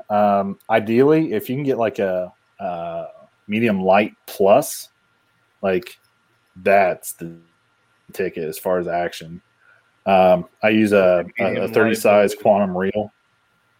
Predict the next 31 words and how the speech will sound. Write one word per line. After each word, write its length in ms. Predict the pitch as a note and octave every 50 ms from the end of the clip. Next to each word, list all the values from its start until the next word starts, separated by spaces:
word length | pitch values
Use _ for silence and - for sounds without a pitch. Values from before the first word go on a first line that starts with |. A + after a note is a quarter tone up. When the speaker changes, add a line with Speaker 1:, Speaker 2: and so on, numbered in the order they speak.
| _ _ _ _ _ _ _ _ _ _ _ _ _ _ _ _ _ _ _ _ _ _ _ _ _ _ _
Speaker 2:
Like 140 | A#2+ A2+ G#2+
a 40 |
Speaker 1:
Yep. 100 | A2 A#2
Speaker 2:
little 140 | A#2 A2 G#2+
bit 180 | G2+ G2+ - - _ _ _
stiffer 280 | - C3 B2 A#2 A2
Speaker 1:
Yep. 100 | A2+ A#2
Speaker 2:
than 120 | A#2 A#2 A#2
a 40 |
medium 380 | A#2 A#2+ B2 A#2+ A#2+ A#2+ A#2 A#2
light, 220 | A#2 A#2+ B2 A#2
but 100 | A#2 A#2
a 20 | G#2+
little 220 | G#2+ A2 A2 G#2+
bit 120 | G#2+ G#2+ G2+
lighter 360 | G2+ A2 A2 A2 A2 A2+ A2
than 160 | A2 G#2+ G#2+
a 40 | G#2
medium. 540 | G#2 A2+ A#2 A#2 A#2 A#2 A#2+ A#2+ A#2+ A#2+ A#2+ _ _ _ _ _ _ _ _ _ _ _ _ _ _ _ _ _ _ _ -
Speaker 1:
Yep, 280 | A#2+ B2 B2+ B2+ B2+ B2
right, 300 | A#2+ A#2+ B2+ D3 C#3 A#2+
right 140 | C3+ D3+
in 60 | E3 D3
that 140 | C#3 C3+ C3
middle. 200 | C3+ C3+ B2+ A2+
If 100 | - -
you 80 | D3
could 140 | D3+ D3 -
find 240 | - C#3+ C3+ C3+ B2+
that 220 | B2 B2+ C3+ C3
thing, 320 | - C#3 C3+ C3+ C#3+ C#3